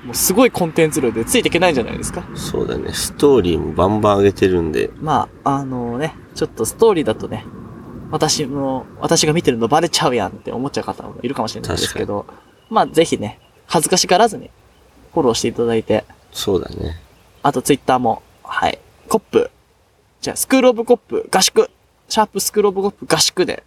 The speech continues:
Speaker 1: つ-、つぶやきましょうね。
Speaker 2: そうですね。
Speaker 1: うん。
Speaker 2: なんか僕らだけつぶやいてるのもちょっと、あれなんで。
Speaker 1: うん。
Speaker 2: 参加型で。
Speaker 1: 参加型でいきますか。まあ、
Speaker 2: はい。
Speaker 1: どう参加していいか難しいかもしれないですけど、一番簡単なのが今一個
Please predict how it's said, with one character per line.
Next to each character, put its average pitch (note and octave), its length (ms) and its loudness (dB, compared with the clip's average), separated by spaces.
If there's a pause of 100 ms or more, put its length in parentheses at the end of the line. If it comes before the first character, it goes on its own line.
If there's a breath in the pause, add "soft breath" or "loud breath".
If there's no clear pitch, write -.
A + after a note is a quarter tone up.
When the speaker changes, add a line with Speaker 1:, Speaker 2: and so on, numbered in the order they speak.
(240)
Speaker 1:
つ-、 - 160 -12 (100)
つ - 140 -8
ぶ C3+ 60 -2
や B2+ 40 0
き B2+ 80 -4
ま A#2 80 -6
し A#2 80 -10
ょ - 40 -10
う - 20 -10
ね。 - 180 -12 (640)
Speaker 2:
そ - 240 -2
う - 40 0
で - 100 -10
す - 180 -14
ね。 A2 360 -8 (120)
Speaker 1:
う - 40 -6
ん。 F#2+ 40 0
Speaker 2:
な G2 100 2
ん - 20 0
か D#2+ 80 -4
僕 F2+ 240 0
ら G#2 120 6
だ E2 80 2
け - 100 -6
つ E2+ 140 -2
ぶ E2 100 2
や E2 60 6
い D#2+ 40 0
て - 120 -4
る E2 120 -4
の F2 60 -14
も E2 160 -12
ち - 120 -14
ょ - 40 -18
っ - 80 -20
と、 - 200 -6 (440)
あ - 100 -6
れ F2 120 2
な E2 100 0
ん D#2 140 -6
で。 - 180 -14 (140)
Speaker 1:
う B2+ 40 -8
ん。 A2 360 -10
Speaker 2:
参 G#2 320 0
加 G#2 160 2
型 G2 280 2
で。 F2+ 220 2
Speaker 1:
参 G3 240 -2
加 G3 120 2
型 F3 200 4
で D#3+ 60 4
い - 20 2
き D#3 80 0
ま C#3+ 80 0
す - 80 -10
か。 - 240 -12
ま - 80 -10
あ、 A#2 40 -4
Speaker 2:
は A2+ 60 -6
い。 - 40 -4
Speaker 1:
ど F3 220 6
う B2+ 40 4
参 B2 180 -4
加 B2 120 -2
し - 40 -4
て C3 100 0
い - 20 -2
い - 20 -2
か - 80 -6
難 A2+ 140 -4
し C#3+ 160 -4
い C3+ 40 -4
か A#2 60 -8
も A2+ 60 -6
し - 20 -10
れ A#2 60 -6
な G#2 80 -8
い - 20 -10
で - 40 -14
す - 60 -20
け - 60 -16
ど、 - 60 -2
一 D3+ 100 2
番 B3 140 2
簡 G#3+ 160 0
単 G#3+ 100 2
な F#3+ 80 4
の D#3 60 2
が - 80 2
今 A#2+ 180 0
一 D3+ 80 -2
個 - 260 -4